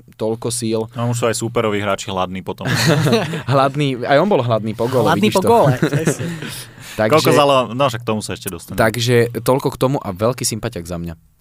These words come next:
Speaker 1: Povedal mi, že prvýkrát ide robiť rozhovor, aj som videl, že som mu to tak, že si tak pozeral, že po kamerách, že čo, kde, pozeral sa na tú tabulu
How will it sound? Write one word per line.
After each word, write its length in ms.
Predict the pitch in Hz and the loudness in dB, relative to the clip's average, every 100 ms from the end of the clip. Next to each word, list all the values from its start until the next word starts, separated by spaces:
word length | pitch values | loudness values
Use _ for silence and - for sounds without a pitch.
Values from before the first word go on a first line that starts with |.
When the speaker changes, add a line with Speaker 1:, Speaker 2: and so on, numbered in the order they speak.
| 98 | -10
Speaker 1:
Povedal 380 | 87 117 123 117 | 0 2 4 2
mi, 80 | 117 | 2
že 240 | 113 104 | 0 -2
prvýkrát 560 | - 123 131 120 113 120 | 0 0 0 0 0 0
ide 100 | 117 | 0
robiť 300 | 110 113 104 | -2 -2 -4
rozhovor, 460 | 98 101 110 131 | -4 -4 0 0
aj 100 | - | -2
som 140 | 101 110 | -6 -6
videl, 180 | 107 117 | -2 -2
že 140 | 107 | -2
som 160 | 104 104 | -6 -8
mu 40 | |
to 120 | 98 | -8
tak, 180 | 104 92 | -8 -10
že 220 | 117 101 | -12 -14
si 80 | - | -12
tak 160 | 101 - | -12 -10
pozeral, 500 | 98 104 139 151 165 | -8 -6 -6 -6 -8
že 160 | 110 | -10
po 160 | - 101 | -8 -10
kamerách, 560 | - 117 135 147 160 | -8 -8 -6 -8 -10
že 140 | 135 98 | -10 -12
čo, 180 | - 120 156 | -10 -10 -10
kde, 500 | 107 104 139 170 139 | -8 -4 -4 -4 -10
pozeral 340 | 107 113 131 | -10 -6 -6
sa 140 | 123 110 | -6 -8
na 80 | |
tú 100 | 117 | -8
tabulu 460 | 117 110 120 143 160 | -8 -8 -6 -6 -8